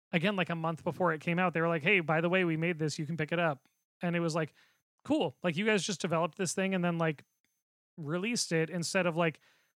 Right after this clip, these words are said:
trying to hype us up for it and get us ready for, like, the pre-order packages and the," I mean, and that's also, I guess, a part of <laughs> this, of the,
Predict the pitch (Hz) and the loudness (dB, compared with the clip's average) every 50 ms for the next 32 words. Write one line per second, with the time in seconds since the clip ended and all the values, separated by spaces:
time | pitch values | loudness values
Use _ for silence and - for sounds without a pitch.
0 | _ _ - - 180 185 190 190 175 156 - 180 180 170 170 151 - 185 175 165 | _ _ -4 -2 0 0 0 0 -2 0 2 2 2 2 0 2 2 2 0 0
1 | - 170 165 160 160 160 160 160 151 165 160 156 143 - 165 165 160 160 151 - | 0 0 0 2 2 0 -2 -2 -2 0 0 0 0 0 0 0 0 0 -2 0
2 | 170 165 156 160 143 143 139 - _ _ _ _ _ _ - 160 165 151 - - | -2 0 0 0 -2 -2 -6 -8 _ _ _ _ _ _ -2 0 0 0 0 -2
3 | 208 208 202 185 175 156 156 143 - 175 156 147 - - 156 131 143 147 139 135 | 0 2 4 4 4 4 2 -2 -2 -2 -2 -2 -4 -4 -6 -4 -4 -4 -4 -4
4 | 135 131 156 151 147 147 143 147 156 - 190 208 202 196 202 202 220 226 - - | -4 -6 -6 -6 -4 -4 -4 -4 0 0 2 2 2 2 4 6 6 6 6 4
5 | 185 175 - 180 160 151 143 151 143 - 160 135 - 165 156 147 - 165 160 - | 2 2 4 2 2 2 0 0 -2 -4 -4 -4 -4 -4 -4 -4 -6 -8 -6 -4
6 | 147 - 196 170 - 202 180 156 156 170 170 | -2 0 0 0 0 -2 -2 -2 -2 -4 -4